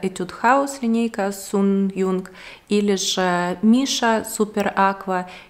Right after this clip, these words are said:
Или вы можете выбрать что-то из аптечных брендов. Например, у La Roche-Posay есть очень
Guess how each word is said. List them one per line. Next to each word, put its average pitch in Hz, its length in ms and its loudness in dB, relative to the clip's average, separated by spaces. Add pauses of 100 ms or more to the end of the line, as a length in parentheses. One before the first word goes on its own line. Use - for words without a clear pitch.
Или 214 220 2
вы 180 140 0
можете 185 340 0
выбрать 185 300 0
что-то 202 320 -2
из 180 100 -4
аптечных 175 540 -4
брендов. 208 480 0
Например, 185 540 -4
у 180 260 -2
La 165 160 -4
Roche-Posay 190 640 -2
есть 185 220 -6
очень 180 380 -6